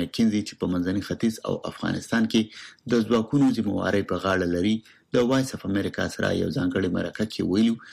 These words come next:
امریکې سره د امن معاهدې وروسته طالبانو په امریکایي او اتحادي ځواکونو د حملو نه ډډه کړې ده، خو په افغانانو یې حملې جاري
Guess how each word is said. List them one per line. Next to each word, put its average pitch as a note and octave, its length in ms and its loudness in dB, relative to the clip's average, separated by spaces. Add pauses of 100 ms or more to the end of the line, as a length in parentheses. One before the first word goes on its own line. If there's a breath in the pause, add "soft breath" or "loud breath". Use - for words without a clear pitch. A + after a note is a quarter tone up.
(240 loud breath)
امریکې B2 320 2 (100)
سره G2 140 0 (100)
د - 180 -4
امن F#2+ 260 0
معاهدې F#2 380 -2
وروسته A2+ 320 0 (420 loud breath)
طالبانو F#2+ 500 0
په - 160 -12
امریکایي G#2+ 380 0 (140)
او G2 40 2 (140)
اتحادي F#2+ 500 -2
ځواکونو G2 400 2 (440 loud breath)
د F#2+ 180 0
حملو G2+ 400 2
نه E2+ 60 -2 (100)
ډډه G2+ 280 2
کړې F2+ 220 0
ده، F#2 80 -2 (400 loud breath)
خو G2+ 120 -2 (140)
په F#2 80 -2 (160)
افغانانو G2+ 560 0
یې F#2 160 0
حملې F#2+ 240 0 (120)
جاري F#2+ 200 0